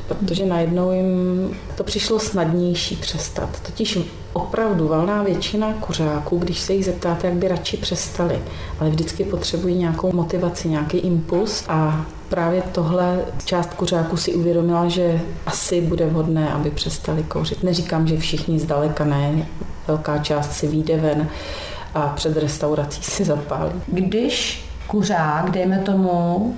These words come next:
Speaker 2: pětapadesát let, šedesát let, který téměř celý život kouřil a řekne si: "Tak teď přestanu a ony se mi ty plíce zase znovu obnoví." Znovu se obnoví, anebo už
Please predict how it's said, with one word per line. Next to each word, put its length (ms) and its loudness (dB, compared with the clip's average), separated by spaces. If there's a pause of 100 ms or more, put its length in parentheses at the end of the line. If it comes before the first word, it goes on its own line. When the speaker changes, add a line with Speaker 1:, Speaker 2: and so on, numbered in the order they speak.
(120)
Speaker 2:
pětapadesát 920 0
let, 140 2
šedesát 720 0
let, 520 2
který 480 0
téměř 420 2
celý 300 2
život 460 2 (240)
kouřil 640 2 (300)
a 120 0
řekne 360 2
si: 300 0
"Tak 160 -2
teď 160 -2
přestanu 800 0
a 460 0
ony 200 2
se 140 0
mi 120 2
ty 100 -2
plíce 340 -2
zase 260 2
znovu 280 2
obnoví." 560 4
Znovu 300 2
se 140 0
obnoví, 600 4
anebo 320 2
už 260 0